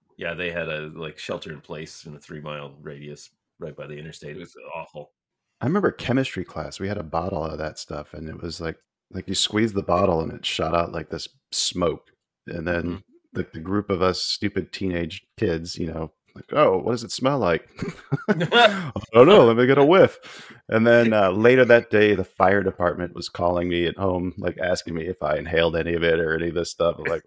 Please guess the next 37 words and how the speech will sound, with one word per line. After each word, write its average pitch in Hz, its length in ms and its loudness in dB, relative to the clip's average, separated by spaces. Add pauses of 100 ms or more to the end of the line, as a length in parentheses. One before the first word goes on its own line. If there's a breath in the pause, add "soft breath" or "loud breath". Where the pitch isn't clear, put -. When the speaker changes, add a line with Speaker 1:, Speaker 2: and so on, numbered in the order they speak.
Speaker 2:
"Uh, 76 60 -6 (200)
no." 92 500 2
<laughs> - 40 -6 (840 loud breath)
Speaker 1:
It 359 140 4
smells 370 580 2
like 180 320 2
burning. 233 760 4 (200)
Speaker 2:
<laughs> - 200 -4
It's, - 640 -4 (140)
<laughs> - 140 -20
it 220 920 -4
smells - 260 -4
like - 140 0
reduced 180 360 -2
lung 175 240 2
capacity. 113 720 -2
<laughs> - 1500 -14 (560 loud breath)
Speaker 1:
Oh, 135 600 4
reach - 260 -2
out 131 240 6
to 123 100 0
us. 120 180 -8
We 214 180 -10
do 131 160 -6
love 98 280 -4
your 98 100 -6
messages 95 480 -8
and 92 100 -14
comments 104 420 -2
on 98 140 -8
Twitter 107 260 -6
and 98 120 -8
Facebook, 117 520 -6
on 92 160 -6
our 80 100 -10
Discord 85 480 -12
server. 107 380 -8